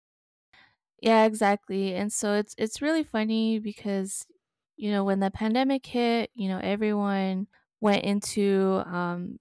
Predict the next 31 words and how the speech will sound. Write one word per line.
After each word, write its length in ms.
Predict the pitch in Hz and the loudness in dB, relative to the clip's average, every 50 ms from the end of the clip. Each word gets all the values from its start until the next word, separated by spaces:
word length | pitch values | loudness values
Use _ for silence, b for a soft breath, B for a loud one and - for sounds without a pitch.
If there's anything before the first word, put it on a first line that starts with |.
| _ 208 | _ 0
virtual 480 | - 214 226 226 - - 262 240 226 | 4 4 4 4 2 2 2 4 4
mode 640 | 214 214 208 202 202 202 202 202 202 196 196 190 - | 4 4 4 4 4 4 4 4 4 2 2 0 -2
and 720 | - - 185 180 180 180 175 180 180 175 175 180 190 - - _ _ _ _ _ _ _ _ | -4 -6 -4 -4 -2 -2 -2 -2 -4 -4 -6 -8 -10 -12 -14 _ _ _ _ _ _ _ _
everyone 380 | 196 196 196 196 196 190 190 185 | -4 -2 0 0 0 0 -2 -2
started 420 | - - - 185 180 175 175 190 | -4 -4 -4 -4 -4 -4 -6 -4
using 400 | 185 175 175 185 170 165 165 180 | -4 -4 -4 -4 -4 -6 -6 -6
Zoom 800 | 185 196 202 214 208 208 202 196 196 196 190 190 190 190 202 202 b b b - 190 | -2 2 4 4 4 4 4 4 2 2 2 2 0 0 -2 -6 b b b -18 -16
and 260 | - - - - - _ | -14 -14 -14 -16 -12 _
Google 320 | - 180 180 - 185 180 | -2 -2 0 0 -4 -6
Classroom, 1080 | - - - 240 226 220 - - - 202 185 185 185 180 185 185 180 180 180 180 196 190 b b b - | -6 -6 -4 -4 -2 -2 -4 -6 -8 -6 -4 -4 -2 -4 -4 -4 -4 -6 -6 -8 -10 -14 b b b -2
WebEx, 800 | 196 190 185 190 180 170 175 175 185 - - - - - - - _ _ _ _ _ _ _ _ _ _ - | 0 0 2 2 0 0 0 -2 -4 -8 -14 -18 -16 -18 -18 -20 _ _ _ _ _ _ _ _ _ _ -10
um, 300 | 196 196 190 - - - - | -8 -8 -8 -8 -10 -6 0
all 140 | - 202 220 | 2 2 4
the 140 | 233 233 226 | 4 2 0
technology. 960 | - 214 202 - 190 180 170 170 175 175 175 202 190 190 214 240 262 - b b b b b b b b b b b _ - - | -2 -6 -4 -2 -2 -2 -2 0 -2 -2 -4 -4 -4 -2 -2 -4 -4 -8 b b b b b b b b b b b _ -10 -6
Uh, 300 | 190 185 180 185 190 - | -4 -4 -2 -2 -2 -2
and 220 | - - 180 190 - | -2 -2 -2 -2 -2
so, 800 | - - 196 185 180 180 180 180 180 175 175 175 - - - - _ _ _ _ _ | -2 0 2 4 4 6 6 4 4 4 2 2 0 -2 -6 -10 _ _ _ _ _
you 120 | 196 196 | -2 0
know, 80 | 196 185 | 0 2
I 80 | 180 180 | 2 2
reached 400 | 180 190 196 202 - - - - | 2 2 0 -2 -2 -4 -2 0
out 180 | 185 185 196 - | 0 0 0 -2
to 120 | - 202 196 | -6 -8 -6
Ceci 640 | - - - 165 175 190 - - 240 247 254 262 254 | -4 -4 -2 -2 -2 -2 -2 -2 -2 -2 0 0 2
and 160 | 247 220 202 | 2 2 0
was 200 | 196 185 - - | 0 -2 -2 -4
like, 180 | 175 180 - | -4 -4 -4
"Hey, 340 | - - - 233 247 240 220 | -8 -6 -2 0 2 4 2
I 80 | 208 202 | 2 0
think, 300 | - - 196 202 196 | 0 0 -2 -2 -2